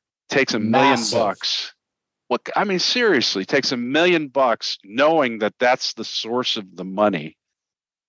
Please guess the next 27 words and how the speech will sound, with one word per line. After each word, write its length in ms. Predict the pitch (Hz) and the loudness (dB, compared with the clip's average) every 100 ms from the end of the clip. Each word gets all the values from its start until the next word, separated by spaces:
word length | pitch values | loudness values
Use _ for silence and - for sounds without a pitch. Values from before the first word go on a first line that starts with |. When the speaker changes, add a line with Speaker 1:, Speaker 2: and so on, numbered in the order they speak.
| - | 2
Speaker 1:
and 260 | 160 190 | 4 4
knowing 300 | 139 139 143 | 4 4 4
that 160 | 139 139 | 4 4
he's 180 | 135 117 | 2 2
not 160 | 139 | 0
gonna 160 | 139 135 | 2 0
do 160 | 117 139 | 2 0
anything 300 | 139 143 131 | 2 0 0
to 60 | |
earn 260 | 107 139 160 | -2 0 -2
it, 160 | - - _ _ _ _ _ | -4 -14 _ _ _ _ _
and 120 | 131 | 0
then 240 | 190 156 110 | 2 2 2
lies 420 | 123 175 220 - | 2 4 2 0
about 340 | - 165 170 175 | -6 -8 -10 -10
it 80 | - | -10
when, 280 | 113 101 92 | -10 -10 -10
when 200 | 98 104 | -8 -4
he's 240 | 98 - | 0 -2
questioned. 540 | - 117 117 - - | 0 0 2 0 -4
I 80 | 80 | -6
mean, 180 | 120 123 | -6 -4
he's 220 | 175 214 | 0 0
a 40 | - | 0
piece 300 | 101 87 - | -6 -4 -4
of 60 | |
shit. 280 | - - - | -4 -8 -14